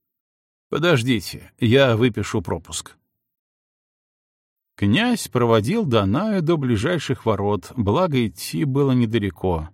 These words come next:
да там и выпустил, показав стражникам пропуск. Слезы в синих глазах девчонки давно высохли, правда, за руку князя Даная держалась крепко.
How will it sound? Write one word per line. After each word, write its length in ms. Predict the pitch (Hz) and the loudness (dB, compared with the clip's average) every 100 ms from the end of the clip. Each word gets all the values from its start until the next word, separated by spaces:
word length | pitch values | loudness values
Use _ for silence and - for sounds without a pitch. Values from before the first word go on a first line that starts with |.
| _ 110 | _ -4
да 180 | 147 | -2
там 280 | - 220 208 - | 0 -2 -2 -2
и 160 | 151 | -2
выпустил, 680 | 98 104 - 131 - 113 98 _ _ _ - | 0 -2 -4 -6 -2 -4 -4 _ _ _ -6
показав 600 | 107 98 87 95 98 - | -2 -2 -2 0 -2 -2
стражникам 640 | 107 131 110 117 98 87 | -4 -2 0 -2 -2 -4
пропуск. 520 | - - - - _ _ _ _ _ _ _ _ _ _ _ - | -6 -10 -12 -16 _ _ _ _ _ _ _ _ _ _ _ -10
Слезы 580 | - 127 226 202 123 | -2 2 4 4 2
в 80 | 107 | -2
синих 440 | - 165 180 135 110 | -4 -2 2 2 2
глазах 480 | 117 101 117 151 | 2 2 0 0
девчонки 640 | 113 107 - 180 196 - 139 | 0 -2 -2 0 0 0 0
давно 360 | 135 135 165 | 0 0 0
высохли, 580 | 107 101 113 - 113 107 - _ _ - | 0 -2 -2 -2 0 -2 -6 _ _ -6
правда, 580 | 170 185 156 143 147 | -2 0 0 2 2
за 260 | 101 113 185 | 2 2 2
руку 280 | 170 - 135 | 2 0 0
князя 540 | 117 151 165 135 147 | 0 0 0 0 0
Даная 340 | 110 107 147 139 | 2 2 2 2
держалась 560 | 117 90 123 120 101 | 0 0 0 2 -2
крепко. 520 | - 92 78 - - | -4 -6 -8 -14 -20